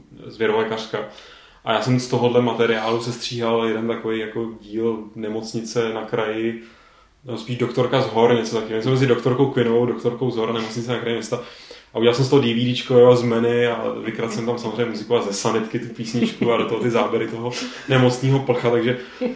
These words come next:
tohle, myslím, sestře udělalo radost, aspoň, aspoň se teda tvářila velice potěšeně. A já se, ty jsi řekl ty knížky, tak já vlastně ještě nejlepší dárky dostanu, protože jsem si u kámoše, který byl zrovna v Londýně, tak jsem si tam nechal poslat z Ameriky,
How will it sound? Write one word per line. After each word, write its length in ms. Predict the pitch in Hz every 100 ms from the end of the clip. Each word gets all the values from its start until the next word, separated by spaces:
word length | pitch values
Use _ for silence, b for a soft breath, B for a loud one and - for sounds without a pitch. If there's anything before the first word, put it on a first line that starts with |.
| - -
tohle, 240 | 117 131
myslím, 240 | 123 127 127
sestře 300 | 113 - 131
udělalo 380 | 113 113 117
radost, 300 | 123 104 101 -
aspoň, 200 | - -
aspoň 220 | 101 120
se 80 | 113
teda 180 | 113 117
tvářila 380 | 117 110 101 110
velice 220 | 107 120
potěšeně. 460 | 131 110 113 120 113
A 100 | 117
já 180 | 113 120
se, 400 | - 131 - -
ty 80 |
jsi 80 | 113
řekl 180 | 123 -
ty 60 | 127
knížky, 500 | 120 113 - 131 - B B -
tak 140 | 107
já 120 | 110
vlastně 260 | 110 - 120 113
ještě 240 | 113 - 113 110 113 - -
nejlepší 540 | 113 110 107 107 -
dárky 360 | 110 107 107 127
dostanu, 460 | 107 - 107 107 104
protože 680 | 107 98 107 107 107 107 107 B B
jsem 160 | - 110
si 140 | -
u 80 | 123
kámoše, 800 | - 104 104 107 - 113 113 110 110
který 200 | 104 104
byl 140 | 110
zrovna 200 | 107 113
v 80 | 110
Londýně, 300 | 101 104 104
tak 100 | 104
jsem 100 | 110
si 80 | -
tam 120 | 113
nechal 280 | 110 - 117
poslat 440 | - 123 - 113
z 80 | -
Ameriky, 520 | 110 107 107 120 113